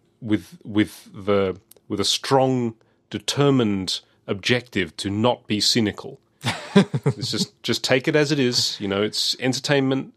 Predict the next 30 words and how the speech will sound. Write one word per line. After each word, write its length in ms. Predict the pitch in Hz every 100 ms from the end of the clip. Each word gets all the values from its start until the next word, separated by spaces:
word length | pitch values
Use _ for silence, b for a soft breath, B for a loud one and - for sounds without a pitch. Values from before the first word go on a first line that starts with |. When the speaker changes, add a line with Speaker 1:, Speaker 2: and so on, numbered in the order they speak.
| -
Speaker 1:
You 140 | 127
know, 120 | 123 110
Speaker 2:
Mm-hmm. 180 | 113 98
Speaker 1:
it's, 260 | - - b b b b
and 120 | 117 113
I 20 |
have 120 | 139
to 80 | 139
say 380 | - 123 117 110
that 260 | 104 104 _ _ _ _ -
it 120 | -
took 180 | - -
me 100 | 117
about 260 | 101 98 -
ten 240 | 123 113
minutes 260 | 113 160 -
before 340 | 110 - 104 98
I 60 |
just 320 | 92 101 - _
couldn't, 380 | - 120 104 - _ _ _ _ -
couldn't 240 | - 113 101
hold 220 | 110 104
it 120 | 92 92
back 220 | 95 -
anymore. 460 | 104 107 135 170 - B
<laughs> 160 | B B
And 240 | 180 - 151
it 80 | 202
was 200 | - -
like, 180 | 135